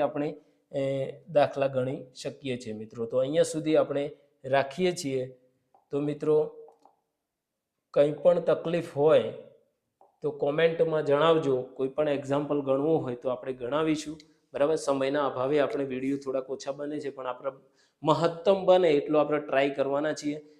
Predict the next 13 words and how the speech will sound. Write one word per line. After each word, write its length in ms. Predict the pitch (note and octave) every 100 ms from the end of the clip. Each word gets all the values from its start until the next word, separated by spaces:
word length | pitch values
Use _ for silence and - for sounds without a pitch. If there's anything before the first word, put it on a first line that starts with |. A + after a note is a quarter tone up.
| _
અને 160 | C#3 C#3 C#3
તમને 300 | C#3 C#3+ D3 D3 - _ -
અમારા 280 | C3+ C#3 D3+
વીડિયો 340 | D3 C#3+ D3 A#2 - - _ _ - B2
જો 100 | D3 D3 -
સારા 280 | C3+ D3 D3+
લાગે 240 | D3 D3+ B2+ A2 -
તો 60 | C3
અમારી 260 | C3 C3+ C3+
ચેનલને 340 | B2+ C3 C#3 C3+
સબસ્ક્રાઇબ 560 | - B2 - - C#3 C3+
જરૂરથી 400 | A#2+ C#3 C#3 C#3+
કરજો. 280 | D3+ D3 D#3